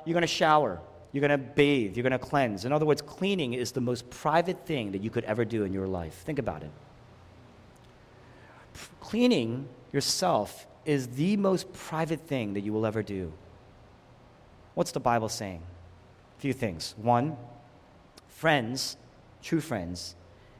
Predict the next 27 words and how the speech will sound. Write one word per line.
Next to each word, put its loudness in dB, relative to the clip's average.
give 2
each 2
other 0
access -4
to -4
those 2
private -4
areas. -6
They -2
see 0
it, -2
they -8
help -4
you -12
clean. -10
They 4
see 0
it -4
better 2
than -2
you. -4
You -6
know, 8
when 2
you 4
have 6
that, 0